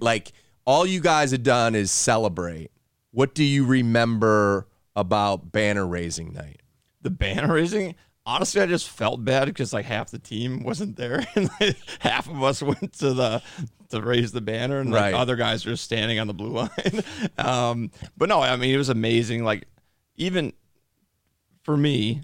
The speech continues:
Speaker 2: like, just seeing the banners playing United Center is, like,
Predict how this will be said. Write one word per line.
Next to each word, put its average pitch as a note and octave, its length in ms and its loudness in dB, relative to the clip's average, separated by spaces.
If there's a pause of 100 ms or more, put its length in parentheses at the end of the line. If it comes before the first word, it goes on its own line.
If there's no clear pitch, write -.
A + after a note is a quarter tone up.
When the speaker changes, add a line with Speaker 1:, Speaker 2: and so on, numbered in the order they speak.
(140)
Speaker 2:
like, A2+ 300 -4 (280)
just D#3 300 -4
seeing C3 320 -4
the B2+ 80 -4
banners A#2 560 -4
playing B2+ 340 -6
United G#2+ 340 -4
Center G#2+ 340 -6
is, G2+ 120 -10
like, F#2 240 -6